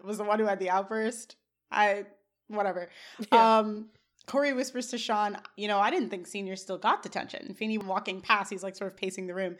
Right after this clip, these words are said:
Speaker 1: says, "They do when they act like two-year-olds." And Corey repeats this to Sean mockingly. And Feeney's like, "Mister Matthews, when one mocks someone, one should wait until they're not looking right at them." Corey says, "Well, I'm not in my regular seat."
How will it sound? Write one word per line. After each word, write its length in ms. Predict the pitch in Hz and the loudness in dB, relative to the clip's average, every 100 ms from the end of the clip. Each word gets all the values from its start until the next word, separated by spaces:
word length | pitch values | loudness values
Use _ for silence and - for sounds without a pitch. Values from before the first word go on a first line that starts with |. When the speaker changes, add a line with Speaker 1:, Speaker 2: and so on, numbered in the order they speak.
| - | -16
Speaker 1:
says, 220 | - 214 | -4 -2
"They 120 | 202 190 | -2 -4
do 140 | 208 | -2
when 120 | 208 | -4
they 100 | 196 | -2
act 180 | 190 190 | -2 -2
like 160 | 180 170 | -6 -8
two-year-olds." 640 | 202 302 220 170 196 233 | -4 -2 -2 -2 -4 -4
And 140 | - 180 | -8 -4
Corey 180 | 196 | -4
repeats 320 | 185 180 208 202 | -4 -4 -6 -6
this 120 | 190 | -10
to 80 | 185 | -6
Sean 340 | 190 180 190 | -2 -2 -2
mockingly. 580 | 185 180 196 190 190 214 | -4 -4 -4 -6 -6 -8
And 160 | 190 190 | -8 -8
Feeney's 260 | 196 196 190 | -6 -8 -6
like, 140 | 185 - - - | -8 -10 -16 -4
"Mister 240 | 339 285 | -4 0
Matthews, 580 | 233 214 226 170 165 - _ - | 2 2 0 -6 -10 -16 _ -4
when 180 | 254 | 0
one 260 | 269 381 339 | 4 4 4
mocks 320 | 214 240 - | 4 2 0
someone, 460 | - 190 170 170 180 | -4 -4 -2 -6 -4
one 160 | 233 269 | -4 -2
should 240 | 269 196 | -4 -2
wait 240 | 269 285 | 0 0
until 180 | 220 220 | -2 -4
they're 80 | 220 | 0
not 280 | 226 - 196 | 0 0 0
looking 360 | 262 302 208 185 | -2 0 -2 2
right 180 | 190 | 4
at 240 | 208 233 233 | 8 6 4
them." 220 | - - - - - | -8 -10 -18 -20 -6
Corey 220 | 226 220 | 0 0
says, 380 | 226 208 208 - | 0 -6 -8 -8
"Well, 100 | 269 | -2
I'm 100 | 262 | 0
not 120 | 247 | 0
in 60 | 202 | 0
my 80 | 190 | -2
regular 320 | 175 170 - | -4 -8 -10
seat." 340 | - - - | -10 -14 -16